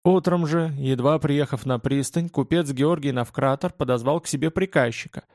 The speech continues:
в сопровождении которого и отправился на торговую площадь, располагавшуюся на подоле,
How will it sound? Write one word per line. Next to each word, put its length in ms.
в 80
сопровождении 680
которого 480
и 60
отправился 540
на 120
торговую 480
площадь, 560
располагавшуюся 880
на 100
подоле, 600